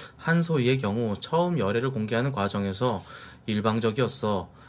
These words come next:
그래서 설전을 벌인다거나 본인의 불쾌한 감정을 일방적으로 드러냈고 결국 그 화를 참지 못하고 블로그와 에스엔에스를 삭제했고 장기적으로 볼 때 브랜드 모델이 또 다른 사안이 있었을 때 이같이 행동할 수 있다는 것을 여과 없이 보여준 셈.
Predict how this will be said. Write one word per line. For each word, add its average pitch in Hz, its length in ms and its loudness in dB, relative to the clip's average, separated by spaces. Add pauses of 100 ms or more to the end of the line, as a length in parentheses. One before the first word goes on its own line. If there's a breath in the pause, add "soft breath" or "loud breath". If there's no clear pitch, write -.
(180 loud breath)
그래서 104 240 -4
설전을 175 380 0
벌인다거나 110 500 0
본인의 110 300 -2
불쾌한 113 360 -2
감정을 104 340 0
일방적으로 107 580 0
드러냈고 107 840 0 (300 loud breath)
결국 110 280 -4
그 117 140 -8
화를 135 160 2
참지 151 240 -4
못하고 110 320 -6
블로그와 110 640 2
에스엔에스를 113 680 2
삭제했고 107 760 -4 (460 loud breath)
장기적으로 143 480 2
볼 120 160 0
때 123 120 -2
브랜드 127 340 2
모델이 117 280 0
또 151 140 -2
다른 156 220 2
사안이 139 460 2
있었을 113 460 0
때 123 100 -2
이같이 113 360 0
행동할 123 240 0
수 110 120 -2
있다는 110 260 0
것을 107 200 -2
여과 104 300 4
없이 127 240 0
보여준 131 480 2
셈. 110 300 0